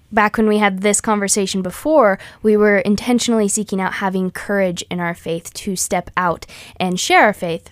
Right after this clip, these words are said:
right? And now we're wanting to talk about making those connections with people and also just going back to what it means to,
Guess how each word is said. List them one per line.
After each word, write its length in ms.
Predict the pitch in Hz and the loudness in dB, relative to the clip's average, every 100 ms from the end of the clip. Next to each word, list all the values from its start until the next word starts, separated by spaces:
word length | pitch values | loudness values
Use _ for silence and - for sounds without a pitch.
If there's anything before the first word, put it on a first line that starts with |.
| - | -4
right? 320 | 185 196 - - - - | 0 0 -2 -8 -20 -6
And 520 | 196 202 196 190 190 208 | 0 2 4 2 0 2
now 280 | 226 247 | 4 6
we're 140 | 254 240 | 6 6
wanting 300 | 226 214 208 | 6 4 0
to 80 | 202 | -2
talk 260 | 208 190 | -2 0
about 380 | 196 190 185 - | 0 2 2 2
making 420 | 196 202 - 208 | 2 2 2 0
those 220 | 190 180 | 0 -2
connections 600 | - 196 175 - 180 165 | -4 -6 -6 -6 -6 -6
with 200 | 180 175 | -6 -8
people 480 | - 175 - 165 170 - | -8 -8 -6 -6 -6 -4
and 160 | 196 190 | -2 0
also 400 | 190 220 208 196 - - | 0 2 2 0 -8 -4
just 260 | 233 233 - _ _ _ _ - | -2 -2 -4 _ _ _ _ -2
going 240 | 269 277 269 | 2 4 4
back 260 | 269 - | 4 2
to 280 | - 202 196 | 0 2 2
what 180 | 185 208 | 4 4
it 140 | 247 | 4
means 400 | 208 226 240 - | 4 4 2 0
to, 300 | - 202 190 | -2 -2 -2